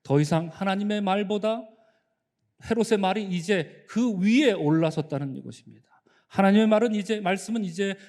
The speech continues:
땅바닥에 떨어지게 됐다는 얘기입니다. 그러므로, 여러분, 예루살렘 성전의 실소유주는 사실상 하나님이 아니라 헤롯이 돼버리고 만 것입니다.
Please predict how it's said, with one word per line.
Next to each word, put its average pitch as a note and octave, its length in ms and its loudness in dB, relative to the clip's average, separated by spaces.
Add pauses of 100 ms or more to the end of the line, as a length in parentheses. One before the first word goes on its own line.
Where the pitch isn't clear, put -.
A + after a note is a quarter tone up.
(160)
땅바닥에 E3+ 1040 -2
떨어지게 D3 640 -4
됐다는 C3 440 0
얘기입니다. - 640 -16 (640)
그러므로, C4+ 520 2
여러분, F#3 320 0 (320)
예루살렘 C4 640 4
성전의 A3+ 600 -2 (180)
실소유주는 A3 1500 0 (200)
사실상 A#3+ 920 -2 (260)
하나님이 E3+ 640 4
아니라 A2+ 580 -4 (580)
헤롯이 G3 1080 2
돼버리고 A#2+ 680 -8
만 G#2+ 220 -10
것입니다. B2+ 760 -20